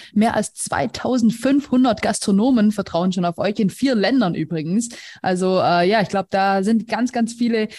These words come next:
froh, dass der Order Lions irgendwie, äh, auf den Markt geschafft hat. Aber jetzt natürlich die, die naheliegende Frage, wa-, warst du selbst mal in der Gastronomie, äh, tätig oder wolltest du also quasi ein eigenes Problem lösen, Stefan, oder, oder wie kam's zu der Geschäftsidee?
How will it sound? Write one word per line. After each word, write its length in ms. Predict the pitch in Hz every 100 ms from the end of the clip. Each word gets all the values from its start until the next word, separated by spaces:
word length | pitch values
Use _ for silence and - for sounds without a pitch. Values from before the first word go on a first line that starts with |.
| -
froh, 300 | - 202 226
dass 200 | 294 214
der 180 | 214 185
Order 220 | 214 240
Lions 520 | 208 190 196 214 214 -
irgendwie, 260 | 220 208
äh, 140 | 190 175
auf 200 | 220 -
den 160 | 190
Markt 320 | 180 269 -
geschafft 480 | - 202 302 - -
hat. 240 | 156 156 - - -
Aber 140 | 233
jetzt 120 | 262
natürlich 260 | 294 269 247
die, 220 | 233 226
die 80 | 214
naheliegende 560 | 208 285 262 233 220
Frage, 420 | 220 - 320 262 185
wa-, 120 | 196
warst 200 | 208 226
du 20 | 214
selbst 320 | 180 359 -
mal 80 | 302
in 60 |
der 100 | 285
Gastronomie, 640 | 302 294 294 262 262 294 285
äh, 320 | 262 262 254 - - - -
tätig 540 | 254 262 302 254 220
oder 420 | 220 220 220 170 _
wolltest 520 | - 196 190 220 208 214
du 240 | 208 185
also 160 | 202 190
quasi 200 | 196 190
ein 40 |
eigenes 440 | 165 208 339 339 339
Problem 400 | 285 233 311 302
lösen, 260 | 269 262
Stefan, 340 | - 254 247 233
oder, 200 | 220 214
oder 100 | 214
wie 120 | 220
kam's 320 | 208 202 208
zu 60 | 196
der 120 | 185
Geschäftsidee? 680 | 175 190 175 - 165 156